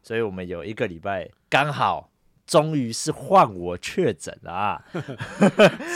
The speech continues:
Speaker 2: 身为天选之人的小安总算是确了。
Speaker 1: 没错，就这么刚好我们停，我们那个礼拜没有录音啊，我们因为前一个礼拜录了，一次录了两集，所以我们有，
Speaker 2: 才有存底啊。
Speaker 1: 对，对，对，我们有一个礼拜没有录音，结果那个礼拜就刚好我确诊。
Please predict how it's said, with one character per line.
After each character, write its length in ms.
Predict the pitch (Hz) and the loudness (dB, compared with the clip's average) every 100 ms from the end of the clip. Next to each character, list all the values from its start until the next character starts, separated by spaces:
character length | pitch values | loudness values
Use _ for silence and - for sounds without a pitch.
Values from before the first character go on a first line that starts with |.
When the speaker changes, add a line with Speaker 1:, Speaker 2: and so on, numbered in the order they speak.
| 339 | 0
Speaker 2:
身 120 | 196 | 2
为 120 | 180 | 2
天 220 | 170 208 | 2 0
选 200 | 196 156 | 0 -2
之 120 | 117 160 | -2 -2
人 100 | 143 | -2
的 80 | |
小 140 | 131 113 | -4 -4
安 200 | 127 143 | -2 -4
总 300 | - 135 120 | -4 -4 -2
算 180 | 180 160 | -2 -2
是 80 | |
确 360 | 147 - 147 104 | -2 -2 -2 -2
了。 200 | 87 107 | -8 -14
Speaker 1:
没 180 | 110 117 | -4 0
错， 180 | 127 143 | 4 4
就 160 | 120 165 | 4 0
这 140 | 175 | 2
么 100 | 156 | 2
刚 220 | 131 147 | 4 6
好 160 | 143 110 | 6 4
我 60 | |
们 160 | 98 110 | 2 -6
停， 260 | - 117 107 | -6 -8 -6
我 180 | 117 113 | -4 -4
们 520 | 113 120 117 113 123 | -4 -6 -10 -12 -4
那 220 | 156 147 | 0 0
个 80 | 117 | 0
礼 140 | 95 | -4
拜 160 | 90 120 | -2 -2
没 120 | 113 | -2
有 120 | 110 | -6
录 260 | 104 127 107 | -4 -4 -4
音 260 | 101 107 113 _ _ _ _ | -6 -10 -16 _ _ _ _
啊， 160 | 131 | -2
我 80 | 143 | 0
们 300 | 117 110 113 - _ | 0 -4 -8 -14 _
因 160 | 143 | -4
为 140 | 160 147 | -2 -2
前 280 | 123 135 131 | -4 0 2
一 40 | |
个 120 | 147 | 0
礼 80 | 110 | -4
拜 160 | 95 120 | -2 -4
录 140 | 120 | -4
了， 40 | 110 | -8
一 60 | 107 | -8
次 180 | - | -8
录 140 | 135 117 | -8 -6
了 60 | |
两 120 | 90 85 _ | -8 -10 _
集， 220 | - - - _ _ _ _ _ | -14 -14 -16 _ _ _ _ _
所 120 | 135 | -2
以 60 | 127 | -2
我 40 | |
们 80 | 101 | 0
有， 60 | 107 | -2
Speaker 2:
才 60 | |
有 40 | 107 | -6
存 160 | 98 | -6
底 160 | 110 98 | -16 -18
啊。 80 | - | -12
Speaker 1:
对， 120 | - 110 | -2 0
对， 100 | 107 | 2
对， 80 | |
我 100 | 104 | 0
们 100 | 92 | -2
有 180 | 101 95 | -4 -4
一 120 | 92 | -4
个 160 | 113 120 | -4 -4
礼 80 | 92 | -2
拜 160 | 107 | -4
没 100 | 98 | -2
有 100 | 98 | -6
录 200 | 90 92 | -6 -6
音， 100 | 85 85 | -8 -6
结 160 | 151 175 | -2 2
果 160 | 185 | 2
那 160 | 175 190 | 4 4
个 100 | 156 | 4
礼 100 | 127 | 4
拜 220 | 147 170 | 6 6
就 140 | 156 | 4
刚 200 | 160 165 | 0 2
好 200 | 170 156 117 | 4 2 2
我 180 | 101 | -4
确 220 | 104 156 120 | -6 -4 -4
诊。 180 | - | -8